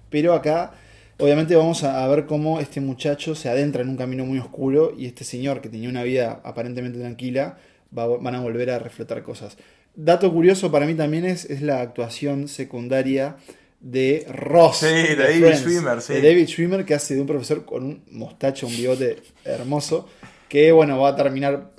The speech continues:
Speaker 1: lamentablemente para él envuelto en esto. Eh, es una película que para mí es maravillosa como está dirigida, las actuaciones están buenísimas, ahí tiene un lenguaje cinematográfico, o sea, los planos, cómo está armado, tiene unos momentos de tensión, es, es tremenda.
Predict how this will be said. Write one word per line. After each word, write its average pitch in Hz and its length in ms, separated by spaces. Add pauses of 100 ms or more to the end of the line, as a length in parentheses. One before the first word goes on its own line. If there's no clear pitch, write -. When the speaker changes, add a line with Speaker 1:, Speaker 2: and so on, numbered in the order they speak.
Speaker 1:
lamentablemente 127 680
para 120 260
él 131 140
envuelto 123 680
en 117 160
esto. 113 400
Eh, 127 500
es 185 140
una 160 120
película 156 300
que 127 60
para 117 180
mí 165 220
es 147 100
maravillosa 127 640
como 113 180
está 113 140
dirigida, 117 680 (300)
las 120 200
actuaciones 123 320
están 131 180
buenísimas, 151 580 (400)
ahí 151 200
tiene 165 240
un 147 100
lenguaje 135 380
cinematográfico, 120 760
o 113 40
sea, 113 260 (200)
los - 160
planos, 139 380
cómo 143 180
está - 120
armado, 131 320
tiene 175 180
unos 135 80
momentos 147 240
de 113 80
tensión, 147 440 (300)
es, 165 280
es 180 120
tremenda. 135 580